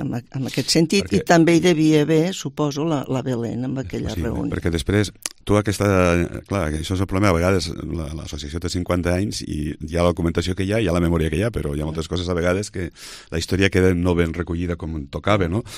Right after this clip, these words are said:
Speaker 2: Per això la, la gent que la va viure ens interessa
Speaker 1: No, no, jo és
Speaker 2: moltíssim.
Speaker 1: que allò em va impactar,
Speaker 2: Clar.
Speaker 1: suposo que me'n recordo, perquè altres coses segurament més importants no, no me'n recordo, però, mm, això sí, que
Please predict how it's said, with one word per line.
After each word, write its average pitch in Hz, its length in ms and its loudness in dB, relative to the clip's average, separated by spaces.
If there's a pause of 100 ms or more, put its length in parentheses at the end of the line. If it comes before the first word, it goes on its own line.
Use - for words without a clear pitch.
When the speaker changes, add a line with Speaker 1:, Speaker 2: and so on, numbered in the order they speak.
(100)
Speaker 2:
Per 80 160 0
això 98 160 2
la, 90 180 0
la 71 100 0
gent 87 220 0
que 92 80 0
la 87 80 4
va 87 140 6
viure 92 260 2
ens 92 140 -4
interessa 87 320 -2
Speaker 1:
No, 226 60 0
no, - 40 2
jo 220 120 4
és 220 100 2
Speaker 2:
moltíssim. - 40 -8
Speaker 1:
que 226 140 6
allò 208 140 8
em 208 80 4
va 233 100 6
impactar, 165 460 2
Speaker 2:
Clar. - 20 0
Speaker 1:
suposo 151 420 4
que 208 120 6
me'n 185 200 8
recordo, 175 440 4
perquè 160 260 2
altres 143 300 0
coses 139 320 0
segurament 135 600 2
més 131 180 0
importants 131 600 2
no, 143 220 6
no 131 120 4
me'n 117 220 2
recordo, 143 520 2
però, 156 260 2 (520)
mm, 185 220 2
això 185 320 4
sí, 208 440 2
que 156 360 -2